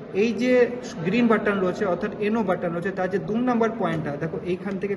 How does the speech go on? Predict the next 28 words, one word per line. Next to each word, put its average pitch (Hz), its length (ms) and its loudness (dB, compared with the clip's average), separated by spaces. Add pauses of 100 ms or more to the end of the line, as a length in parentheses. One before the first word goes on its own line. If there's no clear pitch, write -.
কালো 170 240 -2
তারটা 175 260 -4 (100)
এসছে, 170 220 -8 (120)
কালো 160 200 -4
তারটা 165 280 -6
এসে 165 200 -6
পরে 170 140 -4 (120)
এখানে 185 260 -6 (180)
টেপিং 175 240 -4 (120)
করে 160 240 0
পরে 160 160 -2 (560)
অর্থাৎ 165 260 -2
এখানে 180 160 -2 (100)
কানেকশন 208 340 -2 (100)
করে 156 200 2
পরে 175 180 -2
সে 190 60 -2 (180)
আবার 185 340 6 (140)
এটা 175 140 -2 (100)
দু 160 60 -2 (100)
নাম্বার 170 260 -2
এই 160 60 0 (100)
অক্সিলারি 170 420 0
কন্ট্যাক্টর 165 420 -4
দু 160 140 0
নাম্বার 156 280 -2
পয়েন্টে 160 300 0 (460)
কানেকশন 165 300 -2